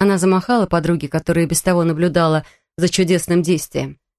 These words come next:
Вода словно вздулась на мгновение, затем окатывая их с головы до ног,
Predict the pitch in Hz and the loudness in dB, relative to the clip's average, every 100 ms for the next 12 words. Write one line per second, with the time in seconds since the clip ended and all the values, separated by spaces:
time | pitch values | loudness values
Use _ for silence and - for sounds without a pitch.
0 | _ _ - 202 208 202 196 190 196 190 | _ _ -2 0 2 0 0 2 2 0
1 | 170 160 202 226 175 - 170 170 165 170 | -2 -2 2 2 2 0 0 2 2 0
2 | 170 208 190 160 180 190 175 180 - 180 | 2 2 2 0 0 0 0 0 0 -2
3 | - 151 151 147 165 165 160 160 170 156 | -2 -2 -2 -2 0 0 0 0 0 0
4 | 139 | -4